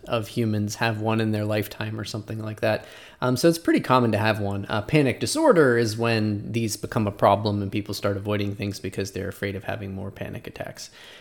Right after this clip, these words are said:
Um, so it's not always linked to trauma or anything like that. It's just kind of a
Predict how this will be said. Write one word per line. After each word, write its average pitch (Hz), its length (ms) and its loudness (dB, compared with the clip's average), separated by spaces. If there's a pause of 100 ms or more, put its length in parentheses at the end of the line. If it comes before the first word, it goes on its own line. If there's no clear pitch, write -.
(120)
Um, 101 180 -2
so 120 140 2
it's 113 120 0
not 139 240 4
always 120 460 2
linked 107 240 -2
to - 120 -2
trauma 101 600 0
or 107 160 -4
anything 104 300 -4
like 101 180 -4
that. 98 180 -2
It's 110 160 -6
just - 160 -6
kind 110 180 0
of 104 120 -4
a 101 240 -4